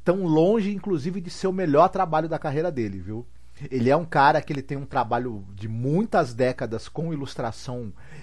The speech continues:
é, de, editorial, com ilustração de livros,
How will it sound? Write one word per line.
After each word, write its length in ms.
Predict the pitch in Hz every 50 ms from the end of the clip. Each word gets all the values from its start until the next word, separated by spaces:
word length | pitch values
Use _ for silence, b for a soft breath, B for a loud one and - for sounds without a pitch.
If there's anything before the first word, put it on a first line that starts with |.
| 120
é, 260 | B 117 101 98 95 101
de, 280 | 95 90 85 95 127 -
editorial, 720 | 135 131 107 98 - - 151 139 120 117 110 110 123 143 139
com 100 | - 139
ilustração 440 | 120 113 - 139 120 - - 127 123
de 120 | 117 127
livros, 840 | 123 110 113 123 139 151 170 160 120 123 127 117 104 - - -